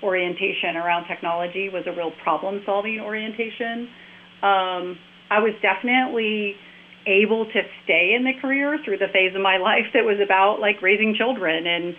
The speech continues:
needing to provide for a family. And so, you know, the whole ability to realize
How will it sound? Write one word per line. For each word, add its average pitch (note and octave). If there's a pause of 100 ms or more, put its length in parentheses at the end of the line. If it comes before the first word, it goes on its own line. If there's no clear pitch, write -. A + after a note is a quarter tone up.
(280)
needing F#3+
to F#3+
provide F3+
for F#3
a F#3
family. F#3
And E3+
so, F3
you G3
know, F3
the F3
whole F3+ (480)
ability F#3
to F#3
realize F3+